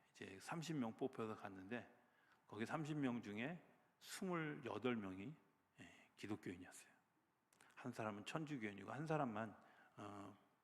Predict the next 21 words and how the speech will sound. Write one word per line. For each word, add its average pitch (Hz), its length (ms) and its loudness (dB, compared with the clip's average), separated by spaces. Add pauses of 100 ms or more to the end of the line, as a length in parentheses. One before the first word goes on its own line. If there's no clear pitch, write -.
(200)
불교를 127 400 8
믿는데 95 460 0
그 - 140 -6
친구는, 110 460 -2 (720)
예, 95 300 -12 (460)
기-, 107 360 -2 (240)
그 95 480 -4 (1200)
신학대학에, 127 720 2
예, - 640 -8 (160)
종교음악과를 107 720 6
다니는 - 380 -10
친구였어요. - 520 -8 (600)
그러니까 139 440 6 (460)
교회 156 300 10
아니면 131 500 6 (640)
음악을 147 320 8
할 143 120 0
데가 147 160 4
없었던 110 420 -4
거죠. - 280 -20 (1400)
어, 107 160 -2